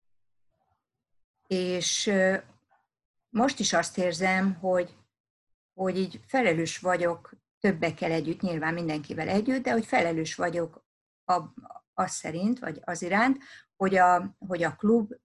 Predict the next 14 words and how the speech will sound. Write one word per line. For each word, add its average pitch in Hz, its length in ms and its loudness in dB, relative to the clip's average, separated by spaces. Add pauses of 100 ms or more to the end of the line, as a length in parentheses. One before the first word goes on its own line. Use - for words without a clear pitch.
(260)
ö, 190 380 2 (160)
továbbfejlődik-e, 175 1400 0 (480)
kaptunk 185 380 2
egy - 160 -4
örökséget, 180 680 -2
ugye 170 160 -2
ezerkilencszázharminchét 170 1300 -4
óta 156 220 -10
működik 160 600 -6
a 160 60 -8
Margit-szigeten 156 800 -8
ez 143 100 -6
a 151 80 -10
klub, 170 340 -12